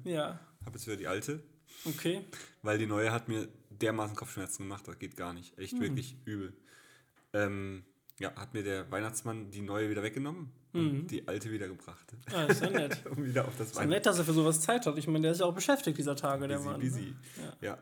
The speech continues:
Speaker 2: ich hab in den Tagen, wo ich jetzt ein bisschen runtergeschaltet hab und kein Social Media und kein Blablabla gemacht hab,
Speaker 1: Mhm.
Speaker 2: hab ich auch, haben wir auch schon einige Weihnachtsfilme geguckt.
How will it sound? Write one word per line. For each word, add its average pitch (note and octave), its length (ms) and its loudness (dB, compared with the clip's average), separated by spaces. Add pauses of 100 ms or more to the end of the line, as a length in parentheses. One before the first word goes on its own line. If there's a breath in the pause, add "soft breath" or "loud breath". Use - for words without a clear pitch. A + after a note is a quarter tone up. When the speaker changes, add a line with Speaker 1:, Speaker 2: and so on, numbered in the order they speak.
Speaker 2:
ich A#2 140 4
hab C#3 180 6
in C#3 120 6
den C3+ 160 4
Tagen, B2+ 320 4
wo B2 80 4
ich B2 80 0
jetzt B2 180 -2
ein A#2+ 60 -6
bisschen A2 360 -4
runtergeschaltet C#3 720 2
hab C#3+ 140 -6
und G#2 140 -6
kein A#2 200 -4
Social A2 280 -4
Media A#2+ 260 0
und G2+ 160 -4
kein G2+ 280 -8
Blablabla A#2+ 420 -2
gemacht C3 280 -4
hab, C#3+ 160 -8 (140 loud breath)
Speaker 1:
Mhm. D3+ 220 -2
Speaker 2:
hab A2 80 -2
ich A2+ 100 -2
auch, G2+ 180 -8
haben A2 140 -4
wir A#2 60 0
auch G2+ 100 -2
schon - 140 -8
einige A2 340 -4
Weihnachtsfilme G2 540 -4
geguckt. - 400 -12